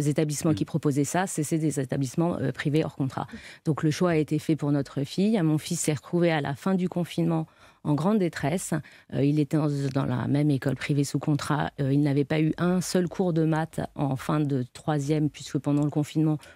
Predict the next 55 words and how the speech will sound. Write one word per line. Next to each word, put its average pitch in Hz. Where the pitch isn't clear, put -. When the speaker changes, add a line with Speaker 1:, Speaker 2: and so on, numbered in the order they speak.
Speaker 1:
le 165
professeur 160
de 156
maths 151
et 147
de -
français 147
n'a 151
pas 147
fait 147
une 240
heure 185
de 165
cours 156
à 147
distance, 151
qu'il 156
est 147
arrivé 156
en 143
seconde, 156
il 139
a 120
perdu 175
pied 165
et 170
qu'on 170
a 131
été 135
obligé 160
de 151
trouver 151
une 156
solution 156
en 139
cours 165
d'année, 151
et 160
qu'en 131
cours 185
d'année, 147
les 143
établissements 160
qui 139
sont 123
prêts -
à 180
accepter -
les 143
enfants, 160
c'est -
souvent 202
des 180
établissements 156
bienveillants 143